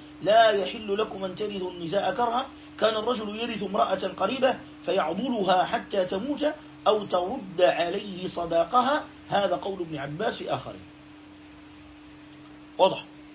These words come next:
إذا الله عز وجل نهى عن ذلك، "لا يحل لكم أن ترثوا النساء كرها". طبعًا هذا يشمل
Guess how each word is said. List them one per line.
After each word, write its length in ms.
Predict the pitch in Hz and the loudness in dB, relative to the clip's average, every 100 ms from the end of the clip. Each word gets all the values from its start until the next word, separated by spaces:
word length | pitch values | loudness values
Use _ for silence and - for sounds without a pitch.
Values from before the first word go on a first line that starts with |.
| - - | -20 -8
إذا 140 | 143 147 | -2 0
الله 220 | 160 196 | 2 2
عز 180 | 170 160 | 2 0
وجل 200 | 180 233 | -2 0
نهى 100 | 233 | 0
عن 220 | 160 165 | 0 -4
ذلك، 160 | 143 117 | -4 -2
"لا 120 | 175 | 0
يحل 400 | 170 147 196 180 | 0 0 -6 -4
لكم 260 | 175 214 262 - - - - - 180 | -4 -4 -10 -12 -18 -20 -20 -6 -4
أن 160 | 185 | -2
ترثوا 340 | 160 202 165 165 | -2 -4 -4 -4
النساء 380 | 151 131 190 160 | -6 -2 -4 -4
كرها". 280 | 135 104 123 | -8 -10 -6
طبعًا 260 | - 233 277 | -4 -2 -2
هذا 100 | 220 | 0
يشمل 340 | 254 220 | -2 -2